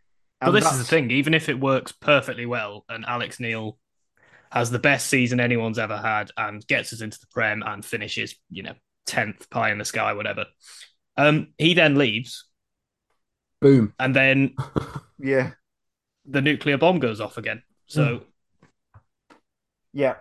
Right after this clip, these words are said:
Speaker 2: Um, so I'll do some quick Twitter questions. Which of the Cornetto trilogy was best?
Speaker 3: Hot Fuzz.
Speaker 2: Hot Fuzz.
Speaker 3: Come on.
Speaker 2: Totally agree. Yarp.
Speaker 3: Yeah.
Speaker 2: Um, why can't Brown, Campbell, and Delap kick a ball cleanly?
Speaker 1: Yarp.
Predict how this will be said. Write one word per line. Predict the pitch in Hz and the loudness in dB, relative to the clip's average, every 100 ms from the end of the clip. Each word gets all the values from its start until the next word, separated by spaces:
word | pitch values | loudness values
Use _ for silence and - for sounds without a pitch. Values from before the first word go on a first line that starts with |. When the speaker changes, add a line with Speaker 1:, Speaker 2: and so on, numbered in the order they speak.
| _ | _
Speaker 2:
Um, | 175 156 156 165 - | 2 4 4 0 -8
so | - 185 170 | -4 0 2
I'll | 180 151 | 0 0
do | 165 | -2
some | 156 151 | -6 -4
quick | 156 - | -4 -4
Twitter | - 147 | -4 -2
questions. | 127 160 147 - 151 143 151 | 0 0 0 0 -2 -2 0
Which | 151 208 202 | 2 2 0
of | 180 | 0
the | 175 - _ - | 0 -2 _ -4
Cornetto | 160 151 175 - 175 165 | -2 0 -4 -2 -2 -2
trilogy | - 170 160 156 151 | -2 -2 -2 -4 -6
was | 147 151 | -4 -6
best? | 120 151 165 - - - - _ _ _ _ _ - - - | -2 -2 0 -4 -12 -14 -18 _ _ _ _ _ -18 -14 -2
Speaker 3:
Hot | 135 135 | 2 2
Fuzz. | - 113 104 - - _ - | 4 2 2 -2 -12 _ -6
Speaker 2:
Hot | 123 - | -4 -2
Fuzz. | 104 107 | 0 0
Speaker 3:
Come | |
on. | 98 92 95 | 0 -2 0
Speaker 2:
Totally | 127 110 | 0 2
agree. | 104 117 110 - _ - - | 0 -2 -4 -8 _ -20 0
Yarp. | 117 143 165 - _ - _ _ - | 6 8 6 2 _ -20 _ _ 2
Speaker 3:
Yeah. | 131 135 135 | 4 6 4
Speaker 2:
Um, | 139 139 - _ _ _ - | 2 -4 -10 _ _ _ 0
why | 147 175 | 6 6
can't | 170 180 165 | 8 6 6
Brown, | 151 151 156 | 6 6 4
Campbell, | - 143 147 | 2 2 2
and | 135 | 0
Delap | 135 143 - | 2 0 0
kick | - 135 | -8 -6
a | |
ball | 127 120 | -2 -2
cleanly? | 113 180 170 170 170 160 _ _ _ _ _ _ _ _ _ _ _ _ _ | -2 -4 -2 -2 -4 -6 _ _ _ _ _ _ _ _ _ _ _ _ _
Speaker 1:
Yarp. | 110 120 | -4 -4